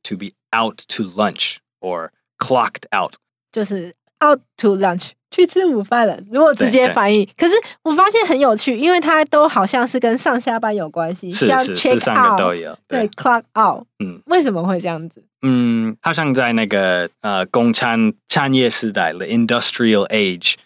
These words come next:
Speaker 1: 人都觉得，like，you should be，you should be working，所以你的，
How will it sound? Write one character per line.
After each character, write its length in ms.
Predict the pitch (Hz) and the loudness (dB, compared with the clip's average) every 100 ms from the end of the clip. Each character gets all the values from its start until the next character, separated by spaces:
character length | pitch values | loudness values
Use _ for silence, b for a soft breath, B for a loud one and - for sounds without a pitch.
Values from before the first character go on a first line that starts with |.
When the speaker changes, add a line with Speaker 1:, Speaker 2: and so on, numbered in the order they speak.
| _ | _
Speaker 1:
人 300 | 123 123 117 | -2 2 2
都 160 | 113 107 | 2 0
觉 200 | 107 104 | 0 -2
得， 200 | 95 90 | -2 -4
like，you 800 | 87 - _ _ _ _ 113 117 | -6 -10 _ _ _ _ 0 2
should 320 | - 160 135 | 4 2 4
be，you 380 | 127 120 107 120 | 4 2 4 2
should 280 | - 160 135 | 4 2 2
be 80 | 127 | 2
working， 500 | 110 113 - 85 78 | 2 0 -2 -12 -10
所 160 | - | -4
以 40 | 101 | -2
你 100 | 104 | -2
的， 220 | 101 | -4